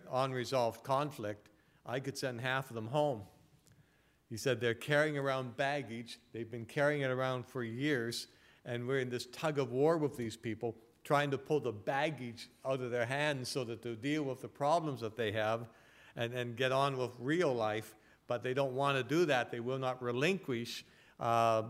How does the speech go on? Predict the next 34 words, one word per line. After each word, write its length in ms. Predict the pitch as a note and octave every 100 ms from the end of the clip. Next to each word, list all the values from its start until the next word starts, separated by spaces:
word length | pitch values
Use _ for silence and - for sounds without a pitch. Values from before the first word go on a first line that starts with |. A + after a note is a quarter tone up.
| A#2+
they 60 |
won't 220 | B2+ C#3 A2
deal 200 | D#3+ F#3+
with 160 | D#3
the 80 | C#3
problems, 480 | - C3+ B2+ B2+ C3
but 220 | - C#3
they 100 | C#3+
won't 220 | D3 D#3
relinquish 560 | D3+ D3 D#3+ D3+ C#3+ C3+
the 80 | C#3
burden 440 | G#2+ D#3+ G3 D#3+
of 140 | A#2+ G#2+
the 80 |
problem." 460 | G2+ B2 G#2+ G2 F#2 - - - - _ _ _ -
And 200 | C3 C3+
it's 180 | C3
fascinating. 560 | - D3+ F3+ G3+ D#3+ C#3
You 60 | C3
stop 280 | D#3 E3
and 120 | D#3+ D#3
think 260 | D3+ C#3+
that, 240 | C3+ C3 C3+
that 220 | C3 B2 - _ - A#2+
Jacob, 420 | D#3+ E3+ G3 D3
we 80 | B2+
keep 300 | - D3 -
talking 480 | D#3 F3+ F#3+ D#3+ C3+
about 280 | C3+ C3
twenty 300 | - E3+ D#3+
years, 540 | C#3+ D#3 E3+ A#2+ G2+ - - - -
uh, 300 | B2+ B2 B2 -
twenty 340 | - F3 E3 E3
years 520 | D#3 E3 D#3+ D#3